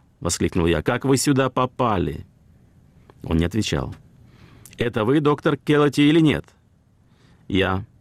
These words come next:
Маврус Келлетти», ответила фигура голосом, который я знал. «Как это возможно? Вы мертвый?»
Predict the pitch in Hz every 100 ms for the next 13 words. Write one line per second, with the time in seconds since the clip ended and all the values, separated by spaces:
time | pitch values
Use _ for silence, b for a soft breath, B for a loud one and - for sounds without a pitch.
0 | _ _ _ - 90 92 101 110 - -
1 | - - 82 71 69 76 76 - _ -
2 | - - 104 80 71 92 98 98 80 90
3 | 101 - 110 - 80 90 95 98 92 76
4 | 67 - _ b b b b - 92 95
5 | 113 123 127 113 135 139 107 87 b b
6 | b b b - 123 - - 95 165 156
7 | 147 139